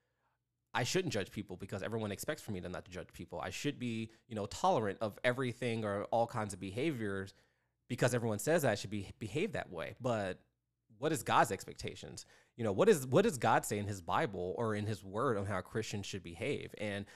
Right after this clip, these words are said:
you know, the first scripture I thought about when I think about this is how should the church or his people behave? I think about First Peter one sixteen, and it says,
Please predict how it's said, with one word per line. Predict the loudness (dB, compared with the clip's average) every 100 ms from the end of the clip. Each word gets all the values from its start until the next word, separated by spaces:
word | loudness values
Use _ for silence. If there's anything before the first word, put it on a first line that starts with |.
| -12 -2
you | 0
know, | 2
the |
first | 0 -2
scripture | 0 -2 0 0
I | 0
thought | 2 0 0
about | -2 -4
when | -4
I | -6
think | -4 -6 -4
about | -4 -4
this | -6 -6 -6
is | -8 -8
how | -4 0 0 0
should | -4 -4 -2 -2 -6 -12 _ _ _ _ _
the | -10
church | -6 -2 -2 -2
or | -4
his | -4
people | -4 -8 -8
behave? | -8 -6 -4 -4
I | -4
think | -4 -6
about | -4 -6 -4
First | -4 -4
Peter | -4 -4
one | -4 -4
sixteen, | -6 -10 -8 -4 -2
and | -2
it | -4
says, | -2 -2 -2